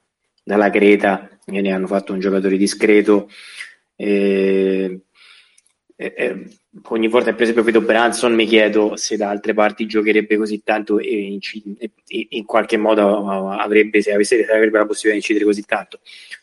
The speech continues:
Secondo me è Carlisle più che altro, oltre a Doncic, il, il seco-, tra virgolette, il, l'uomo franchigia da questo punto di vista. Ehm, diciamo che gli manca un,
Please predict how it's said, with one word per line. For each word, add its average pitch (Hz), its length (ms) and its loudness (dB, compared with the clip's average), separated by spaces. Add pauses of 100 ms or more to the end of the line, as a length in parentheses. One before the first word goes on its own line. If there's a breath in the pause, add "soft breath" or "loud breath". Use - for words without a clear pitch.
(400 loud breath)
Secondo 113 240 -2
me 185 100 2
è 120 120 0
Carlisle 110 580 2
più 107 180 -4
che - 140 -2
altro, 101 680 -2
oltre 107 220 -2
a 104 40 0
Doncic, 104 600 -4
il, 101 680 -4
il 104 140 -4
seco-, 110 340 0
tra 110 140 0
virgolette, 107 540 2
il, 98 400 0
l'uomo 107 220 0
franchigia 104 520 -2
da 98 60 -2
questo 98 200 -12
punto 98 240 -10
di 101 100 -2
vista. 107 540 -2 (220)
Ehm, 190 640 -14 (1080 loud breath)
diciamo 127 840 0
che 135 100 2
gli 127 140 2
manca 113 500 2
un, 104 560 2